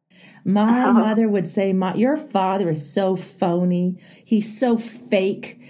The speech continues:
Speaker 1: He's so manipulative. He's a liar.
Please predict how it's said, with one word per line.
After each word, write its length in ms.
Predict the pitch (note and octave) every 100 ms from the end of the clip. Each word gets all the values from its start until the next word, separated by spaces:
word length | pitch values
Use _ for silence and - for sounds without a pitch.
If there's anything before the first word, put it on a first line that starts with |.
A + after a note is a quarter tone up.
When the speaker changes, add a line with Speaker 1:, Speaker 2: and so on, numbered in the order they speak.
| - -
Speaker 1:
He's 320 | - A#3 A#3
so 140 | C4 A#3
manipulative. 1120 | A3 G3+ G3 G3+ A3 G3 G3 - G3 F#3 F#3 - -
He's 260 | - B3 A3+
a 80 |
liar. 800 | E3 E3 F3+ F#3+ G3+ G3 G3+ G#3